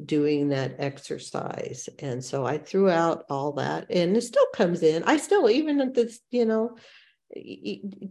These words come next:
e-, just mentioning the word God, I still get a physical response, but then I always have to remind myself, well, that's my old, that's the old God. That's the God outside of my inside God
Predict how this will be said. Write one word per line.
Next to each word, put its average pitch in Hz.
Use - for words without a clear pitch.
e-, 226
just 277
mentioning 254
the 214
word 214
God, 233
I 196
still 254
get 214
a 196
physical 208
response, 208
but 190
then 196
I 196
always 214
have 214
to 196
remind 196
myself, 202
well, 190
that's 202
my 202
old, 190
that's 202
the -
old 190
God. -
That's 190
the 196
God 180
outside 180
of 165
my 160
inside 185
God 147